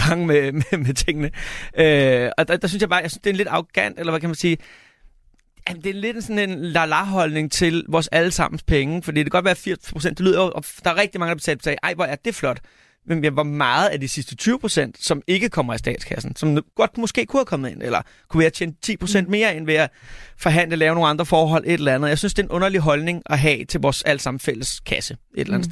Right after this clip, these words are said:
Speaker 1: sted. Og det kan frustrere mig. Det kan frustrere mig, at, øh, det er sådan, det er. Men når that aside, når jeg skal kigge frem, så har der været kammeradvokat, øh, udover det var der så en anden kurator også på fra, hvad hedder det, fra Vækstfonden.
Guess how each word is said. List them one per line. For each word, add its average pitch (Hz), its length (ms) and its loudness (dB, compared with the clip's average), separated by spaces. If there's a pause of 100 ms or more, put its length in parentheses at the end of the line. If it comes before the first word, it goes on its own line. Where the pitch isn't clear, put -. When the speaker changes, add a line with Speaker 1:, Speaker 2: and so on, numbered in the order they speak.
(120)
Speaker 1:
sted. - 0 - (340)
Og 170 160 -2
det 254 80 0
kan 208 100 -6
frustrere 131 320 -8
mig. 131 100 -10 (160)
Det 185 80 2
kan 165 100 -2
frustrere 190 320 0
mig, 185 120 -8 (420)
at, 160 220 0
øh, 160 80 4
det 143 200 2
er 143 40 -2
sådan, 151 240 0
det 139 80 0
er. 131 100 -4 (220)
Men 156 360 -2
når 147 240 -2 (160)
that 220 140 4
aside, 139 400 2
når 147 80 -2
jeg 147 80 -2
skal - 140 -12
kigge - 220 -4
frem, 196 220 -2 (500)
så - 140 0
har 160 200 4
der 139 80 0
været 123 360 -2
kammeradvokat, 208 680 0 (220)
øh, 151 160 2
udover 160 240 4
det 147 120 4
var 135 100 4
der 131 80 0
så 135 80 0
en 131 80 2
anden 147 120 2
kurator 156 460 4
også 165 200 2
på 185 180 0
fra, 131 340 -2
hvad 131 120 -4
hedder 131 120 -2
det, 127 240 -6
fra 127 120 0
Vækstfonden. - 540 -2